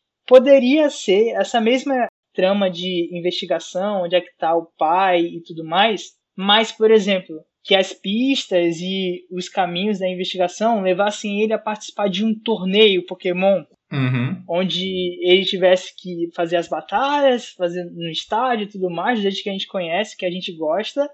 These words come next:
Speaker 1: mas que nisso ele tivesse se encaminhando pra achar o responsável, ou tentar procurar o pai, sabe? Eu fiquei pensando nisso quando terminei de ver o filme.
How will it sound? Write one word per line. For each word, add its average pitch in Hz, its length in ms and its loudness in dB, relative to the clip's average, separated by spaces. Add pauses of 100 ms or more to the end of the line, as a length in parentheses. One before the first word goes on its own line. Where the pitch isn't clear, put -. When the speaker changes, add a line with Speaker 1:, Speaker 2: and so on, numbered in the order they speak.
(160)
Speaker 1:
mas 196 240 0
que 254 480 -2 (100)
nisso 196 320 -2
ele 277 180 0
tivesse 240 720 0 (260)
se 208 160 -6
encaminhando 214 600 2
pra 170 180 2
achar 180 540 2 (320)
o 180 80 -10
responsável, 175 800 0
ou 170 60 -2
tentar 175 260 -4
procurar 185 360 0
o 202 120 -4
pai, 175 240 2
sabe? 180 320 -2
Eu 196 100 -6
fiquei 247 180 -2
pensando 269 440 0
nisso 185 260 -4
quando 180 220 -4
terminei 185 340 -4
de 170 120 -6
ver 175 80 0
o 170 100 2
filme. 160 520 -6